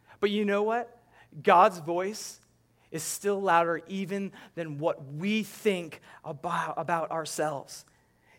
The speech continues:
You will never become the person you are destined to be if you let everyone else tell you who you are. And here's what I know,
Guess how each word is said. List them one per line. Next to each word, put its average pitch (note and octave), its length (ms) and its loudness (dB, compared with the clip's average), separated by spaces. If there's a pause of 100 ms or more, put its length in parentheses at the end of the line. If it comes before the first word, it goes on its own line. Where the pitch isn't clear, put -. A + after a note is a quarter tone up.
You F#3+ 160 0
will A#3 100 6
never A3 400 10
become F#3+ 380 -4
the E3 80 -8
person F3 420 -6
you E3 120 -4
are D#3 40 -4
destined E3 400 -4
to E3 60 -10
be C#3 320 -14 (240)
if D#3+ 120 -6
you F#3 160 -4
let F3 280 4
everyone G3 500 2
else C#3 420 -6 (300)
tell G#3+ 300 6
you C#3 320 -8 (340)
who E3+ 160 -8
you C#3 240 -8
are. - 220 -18 (880)
And F3 100 0
here's G#3 160 4
what G#3+ 100 2
I G3 80 4
know, D3+ 180 -10